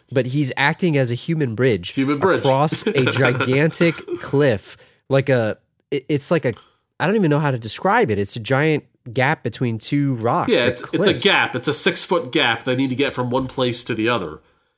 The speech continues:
Speaker 2: Really, I feel like any, I feel like, I don't know, can it, maybe a kid can't jump six feet, but I could.
Speaker 1: Could, could you jump that?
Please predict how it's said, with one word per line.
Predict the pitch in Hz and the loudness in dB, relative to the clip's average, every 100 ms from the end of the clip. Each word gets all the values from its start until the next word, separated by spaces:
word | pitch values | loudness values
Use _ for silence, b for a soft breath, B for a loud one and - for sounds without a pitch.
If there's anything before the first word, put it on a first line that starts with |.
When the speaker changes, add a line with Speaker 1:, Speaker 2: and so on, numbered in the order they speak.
| _ | _
Speaker 2:
Really, | 170 190 131 | 0 2 2
I | 135 | 0
feel | - 175 | 0 2
like | 135 120 | 2 0
any, | 135 123 - _ _ _ | 0 -2 -4 _ _ _
I | 139 | -6
feel | 156 | -2
like, | 120 - | -2 -2
I | 131 | -2
don't | 107 | -2
know, | 90 | -2
can | 87 127 | -2 -4
it, | 123 | -2
maybe | 160 156 | 0 0
a | |
kid | 131 135 117 | 0 -4 -4
can't | 107 92 | -4 -4
jump | 98 85 | -6 -8
six | 101 - | -10 -10
feet, | 107 98 | -12 -10
but | 95 | -8
I | 104 | -8
could. | - 73 - _ - | -8 -14 -16 _ -14
Speaker 1:
Could, | - 160 - | -6 -6 -2
could | 160 | -2
you | 185 | 0
jump | 185 202 | 0 0
that? | 214 | -4